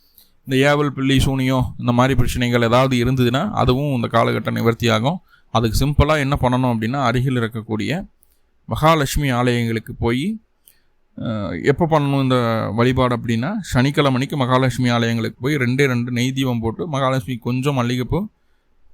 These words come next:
பாயாசம், அது நீங்க பருப்பு பாயாசமோ சேமியாவோ எதையோ போட்டு வைங்க, இனிப்பு மகாலட்சுமிக்கு படைச்சு வழிபாடு செய்துட்டு வந்தீங்க அப்படின்னா உங்கள் மீது இருக்கக்கூடிய கண் திருஷ்டி, ஏவல், பில்லி, சூனிய, சாம எந்த பிரச்சனையா இருந்தாலும் இந்த மாசம் இந்த டைம்ல இதை செய்யும்போது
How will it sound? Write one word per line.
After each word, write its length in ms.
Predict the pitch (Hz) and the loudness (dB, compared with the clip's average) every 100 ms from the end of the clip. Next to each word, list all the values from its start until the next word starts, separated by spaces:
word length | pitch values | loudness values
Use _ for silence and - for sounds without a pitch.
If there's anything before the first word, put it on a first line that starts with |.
| - | -2
பாயாசம், 440 | 135 127 117 117 _ _ _ | 2 2 0 -4 _ _ _
அது 200 | - 127 | -6 -4
நீங்க 280 | 120 120 120 | -2 -2 0
பருப்பு 20 | |
பாயாசமோ 540 | 127 127 120 113 117 123 | 0 0 0 0 0 0
சேமியாவோ 600 | 123 117 117 113 113 113 | 0 0 0 0 -2 -2
எதையோ 200 | 107 110 | -2 -2
போட்டு 340 | 123 127 120 123 | 0 -2 -4 -4
வைங்க, 280 | 117 120 127 | -4 -4 -2
இனிப்பு 400 | 123 135 - - _ _ _ _ _ _ _ _ _ - | 0 0 -4 -10 _ _ _ _ _ _ _ _ _ -4
மகாலட்சுமிக்கு 560 | 117 127 123 120 110 113 | 0 2 2 -2 -6 -4
படைச்சு 420 | 113 113 - 175 - _ _ _ _ _ _ | -2 -2 -4 -8 -10 _ _ _ _ _ _
வழிபாடு 380 | 120 123 127 117 | 0 2 2 2
செய்துட்டு 300 | 117 113 110 110 | -2 -2 -2 -2
வந்தீங்க 240 | 117 117 | 0 -2
அப்படின்னா 200 | 107 107 | -4 -6
உங்கள் 400 | 311 127 131 127 | -6 -4 -2 0
மீது 320 | 117 127 151 131 | 0 0 -2 -4
இருக்கக்கூடிய 460 | 123 120 120 117 | -6 -4 -2 -2
கண் 240 | 110 113 123 | -2 -2 0
திருஷ்டி, 380 | 120 - 120 | -2 -4 -4
ஏவல், 400 | 117 117 117 120 | 0 0 0 -4
பில்லி, 300 | 113 117 117 | -4 -6 -6
சூனிய, 360 | 117 120 117 113 117 | -6 -6 -6 -6 -6
சாம 280 | 110 113 | -6 -4
எந்த 240 | 113 117 151 | -4 -2 0
பிரச்சனையா 340 | 120 - 131 123 | 0 0 0 0
இருந்தாலும் 360 | 110 113 156 - 113 | -2 -4 -6 -10 -6
இந்த 240 | 113 113 | 0 2
மாசம் 560 | 107 110 117 143 - - | 2 0 0 -2 -4 -6
இந்த 280 | 117 113 107 | -4 0 0
டைம்ல 440 | 107 113 117 120 160 | 0 0 0 0 -2
இதை 140 | 123 | -4
செய்யும்போது 600 | - 113 117 110 107 202 | -4 -4 -2 -4 -6 -8